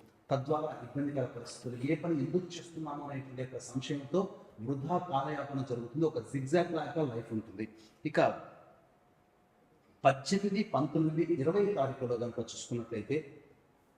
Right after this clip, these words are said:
మీకు వారసత్వంగా ఉన్నటువంటి, వచ్చినటువంటి ఆస్తుల వివాదానికి సంబంధించినటువంటి ఫలితాలు ప్రతికూలతగా మారుతాయి. అలాగే ఉద్యోగస్తులు ఈ పద్దెనిమిది, పంతొమ్మిది, ఇరవై తారీఖుల్లో జాగ్రత్తలు పాటించండి.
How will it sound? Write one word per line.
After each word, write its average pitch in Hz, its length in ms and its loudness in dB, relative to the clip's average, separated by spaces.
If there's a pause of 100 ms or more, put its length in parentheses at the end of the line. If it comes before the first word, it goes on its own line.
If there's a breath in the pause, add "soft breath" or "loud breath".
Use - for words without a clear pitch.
(160)
మీకు 139 440 4 (500)
వారసత్వంగా 175 1040 0 (100)
ఉన్నటువంటి, 143 560 0
వచ్చినటువంటి 135 440 -10 (140)
ఆస్తుల 170 320 -2
వివాదానికి 151 640 0
సంబంధించినటువంటి 131 960 -8 (420)
ఫలితాలు 180 540 2
ప్రతికూలతగా 175 920 2
మారుతాయి. 101 720 -8 (1040)
అలాగే 160 500 6
ఉద్యోగస్తులు 185 800 8
ఈ 165 140 4
పద్దెనిమిది, 147 480 4
పంతొమ్మిది, 143 400 0
ఇరవై 143 120 -2
తారీఖుల్లో 131 480 -8 (120)
జాగ్రత్తలు 131 580 -2
పాటించండి. 107 1000 -6